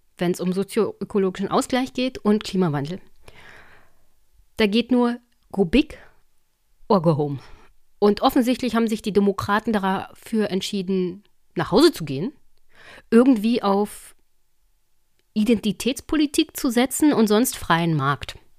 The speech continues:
Und das wird nach hinten losgehen, und zwar kräftig. Das werden Sie Dienstag sehen und in den Midterm-Terms so und so. Da werden die Republikaner ihnen den Arsch versohlen, und zwar auf eine sehr, sehr unschöne Art und Weise. Und dann werden sie dastehen und schreien, "Oh,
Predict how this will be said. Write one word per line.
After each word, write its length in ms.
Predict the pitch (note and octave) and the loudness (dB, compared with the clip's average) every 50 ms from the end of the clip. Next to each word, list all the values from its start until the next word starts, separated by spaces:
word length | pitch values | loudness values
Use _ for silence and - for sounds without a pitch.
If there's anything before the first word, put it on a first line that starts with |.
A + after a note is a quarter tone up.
| - - - - - - - - - - - _ - - - _ _ _ _ - | -20 -20 -20 -20 -20 -20 -20 -20 -20 -20 -20 _ -20 -20 -20 _ _ _ _ 0
Und 120 | G#3+ G#3+ | 0 2
das 140 | A3+ A3 - | 2 0 -2
wird 120 | A#3 A#3 - | -2 0 2
nach 120 | G#3 D#3+ | 2 2
hinten 320 | - G#3 A3+ A3 F#3 D#3+ D3 | 4 2 2 2 0 -2 -2
losgehen, 460 | C#3+ C#3 - - - C#3 C3+ D3+ - | -2 -4 -6 -8 -8 -6 -6 -6 -6
und 120 | - F3+ - | -4 -4 -4
zwar 180 | - - D#3+ | -2 -2 -4
kräftig. 540 | D#3 - - F#3+ - - - D#3+ D3+ - - - - - - - - | -4 -2 -4 -4 -6 -6 -8 -12 -12 -12 -18 -20 -20 -20 -20 -18 -12
Das 140 | - A3 - | -10 -4 0
werden 180 | A3+ A3 A3 F#3 | 0 2 0 0
Sie 140 | F3+ D#3+ D#3 | -2 -2 2
Dienstag 440 | F3+ F#3 G#3+ G#3+ G#3+ - B3+ - | 6 6 6 6 4 2 -2 -2
sehen 340 | - A#3+ C4 C4 C4+ C#4 B3+ - | -2 -4 -2 -2 -2 -2 -4 -2
und 160 | - A3+ G#3+ - | 0 0 0 2
in 100 | G3+ G3 | 4 4
den 160 | F#3 F#3 F#3 | 4 6 6
Midterm-Terms 920 | G#3 G#3 - - - A#3+ A#3+ A#3+ A#3+ B3 A3+ A3+ - - A3+ A3+ A3+ - - | 6 4 4 2 -2 0 0 0 0 -2 -4 -8 -8 -6 -4 -4 -6 -6 -8
so 160 | - - G3 | -8 -6 -4
und 140 | D#3 F3 - | -4 -4 -4
so. 200 | - E3+ D3+ D3 _ _ _ _ _ _ - - - - | -6 -6 -8 -8 _ _ _ _ _ _ -20 -20 -14 -8
Da 140 | - A3 G#3 | -6 -2 0
werden 280 | G#3+ A3 A3+ A#3 B3 A3+ | 2 2 2 2 0 0
die 380 | G#3+ A3+ A3 A3 A3 G#3+ - - _ _ _ _ _ - | 0 0 -2 0 -2 -2 -4 -6 _ _ _ _ _ -8
Republikaner 720 | G3 G#3 - A#3 G3+ G#3+ G#3+ - G3+ G#3+ G#3+ A3+ A3 - - | -4 0 2 2 2 2 0 2 2 2 2 2 2 0 0
ihnen 200 | G3+ G3+ G#3 F#3+ | 2 2 2 2
den 120 | F3+ - | 2 0
Arsch 240 | - D#3 F3+ - - | 0 0 0 0 -2
versohlen, 500 | - E3 C#3+ D3+ C#3+ C#3+ C#3+ D#3 D#3+ - _ | -4 -6 -6 -4 -4 -4 -4 -6 -8 -8 _
und 120 | - F3 - | -6 -6 -4
zwar 300 | - F#3 E3+ E3 - - | -4 -4 -4 -4 -4 -8
auf 100 | D#3 - | -8 -6
eine 180 | E3+ E3 E3 | -4 -2 -2
sehr, 240 | D#3+ D#3 F3+ F#3+ G3+ | 0 0 0 0 2
sehr 160 | F#3 F#3 F#3+ | 2 2 2
unschöne 440 | - G#3+ G3+ - - D3 C#3+ C#3 - | 2 2 2 2 0 -4 -4 -4 -6
Art 160 | C#3+ C#3+ - | -8 -8 -8
und 100 | D#3 D#3 D#3 | -8 -6 -4
Weise. 360 | C#3+ C3 D3 F3+ G3+ B3+ D#4+ - - - - - - - - - - - _ _ _ _ | -4 -4 -4 -4 -4 -6 -6 -8 -16 -20 -20 -20 -20 -20 -20 -20 -20 -20 _ _ _ _
Und 160 | - A3 A3 | 2 4 4
dann 100 | A3+ A3 | 6 6
werden 140 | G#3+ G#3+ A3 | 6 6 4
sie 80 | G#3+ | 4
dastehen 400 | F#3 F3 F3+ A3 G#3+ - A3 F#3+ | 2 2 0 0 0 -2 -2 0
und 100 | F#3 G#3 | 0 -2
schreien, 260 | G#3 - G3 F3+ - - | -2 -4 -8 -12 -6 0
"Oh, 280 | - D#4+ D#4 E4 D4+ C#4+ | 2 4 6 6 4 4